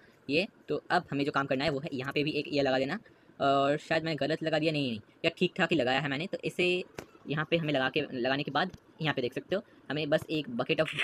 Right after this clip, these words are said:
lava लेना होगा और इसको इस wall के पास डालना होगा। यार हाँ, ये देख सकते हो bucket of lava बिल्कुल ऐसे एक block of lava की तरह लगेगा बिल्कुल यहाँ पे। और क्योंकि golems की height तीन block तक होती है तो golem यहाँ पे आके मर जाएगा। और यहाँ पे आने के बाद आपको पीछे की तरफ आके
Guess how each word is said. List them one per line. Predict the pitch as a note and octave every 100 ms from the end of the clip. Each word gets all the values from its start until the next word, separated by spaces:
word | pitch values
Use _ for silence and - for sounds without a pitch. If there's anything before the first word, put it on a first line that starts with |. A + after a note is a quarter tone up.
| B2
lava | A#2+ C#3
लेना | D#3+ E3+
होगा | E3+ G3
और | - - D3
इसको | D3 E3+
इस | F3 C3
wall | B2 C#3
के | A#2+
पास | C3+ C#3+
डालना | C3+ B2
होगा। | A2+ A2 - -
यार | D3 C#3 -
हाँ, | - C3+ G#2 - -
ये | E3+
देख | D#3
सकते | D3+ -
हो | G3
bucket | D3 F3
of | F#3+
lava | D3 D#3+
बिल्कुल | D#3+ D3+ -
ऐसे | C#3+ D3+ F#3
एक | D3
block | B2+ C#3
of | E3
lava | C3+ B2
की | -
तरह | C#3+
लगेगा | C3 B2 D#3+ - - -
बिल्कुल | D3+ D#3
यहाँ | C3+ C3
पे। | F#3
और | - D3 - -
क्योंकि | E3+ F#3+
golems | C#3+ E3+
की | G3
height | G3 -
तीन | A3 A#3
block | F3 -
तक |
होती | C3+ C#3
है | D#3 - -
तो |
golem | C3+ E3+ F#3
यहाँ | D#3+
पे | D#3+
आके | E3
मर | B2+ C#3
जाएगा। | D#3+ F#3
और | - - -
यहाँ | C3 F3 F#3
पे | F#3
आने | C#3
के | C#3+
बाद | C#3 D3
आपको | -
पीछे | - E3 F#3+
की | -
तरफ | C#3+
आके | A#2 B2+